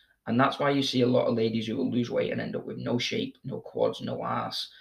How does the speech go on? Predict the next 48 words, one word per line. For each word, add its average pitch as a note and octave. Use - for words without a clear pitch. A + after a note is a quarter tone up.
Um, A2+
and A2
then A2
when B2+
they C#3
gain B2+
the B2
weight A#2
back, B2+
it's -
just -
body A#2+
fat -
that -
they A#2+
gain, -
because -
the -
muscle A#2
that A2+
they've -
destroyed -
underneath, B2+
and -
they've -
not -
grown B2+
properly, B2
so -
they A#2
end A2+
up -
with G#3+
big -
old -
wings -
and A#2
back -
fat. -
And A#2
that's C3
kind C#3
of B2
basically -
how -
it -
works. -
Um, A2+